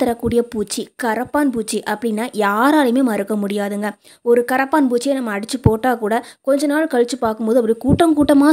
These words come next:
சுத்திட்டு இருக்கும். ஆனா அந்த கரப்பான் பூச்சிகளை கூட நிரந்தரமா ஒழிக்கிறதுக்கு சூப்பரான டிப்ஸ் பார்க்கலாம்.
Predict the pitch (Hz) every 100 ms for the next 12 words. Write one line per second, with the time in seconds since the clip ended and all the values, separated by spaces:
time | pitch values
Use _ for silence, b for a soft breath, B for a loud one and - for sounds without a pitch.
0 | 302 240 247 247 202 190 190 B B 254
1 | 233 254 220 233 277 269 269 277 294 392
2 | 359 277 262 247 233 220 214 247 220 214
3 | 247 302 294 247 277 277 214 214 214 202
4 | 196 254 - 285 294 277 247 233 233 220
5 | - 208 196 202 262